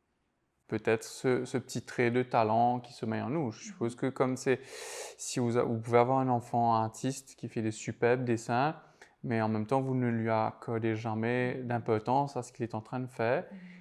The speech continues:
Speaker 1: Et du coup, il part et il fait comptable. Et c'est juste un comptable qui dessine bien. Il aurait pu être architecte, il aurait pu être, euh,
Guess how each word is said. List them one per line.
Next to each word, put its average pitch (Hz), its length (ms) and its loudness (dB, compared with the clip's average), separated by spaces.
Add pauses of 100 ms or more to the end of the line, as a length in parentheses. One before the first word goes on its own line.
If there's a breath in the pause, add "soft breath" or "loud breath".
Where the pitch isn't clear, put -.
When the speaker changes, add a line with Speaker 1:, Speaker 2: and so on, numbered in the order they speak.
(200 loud breath)
Speaker 1:
Et 113 60 0
du 104 160 -4
coup, 139 400 2
il 117 180 0
part 117 520 0
et 113 80 0
il 107 60 -4
fait 104 260 -6
comptable. 113 640 0
Et 107 520 -2
c'est - 220 -12
juste - 180 -12
un 120 60 0
comptable 117 380 -2
qui 117 100 -6
dessine 110 340 -4
bien. 110 440 -2
Il 113 100 -6
aurait 123 120 -10
pu - 200 -6
être - 160 -4
architecte, 117 680 -4
il 110 60 -2
aurait 104 140 -6
pu - 220 -6
être, 107 240 -6
euh, 107 180 -4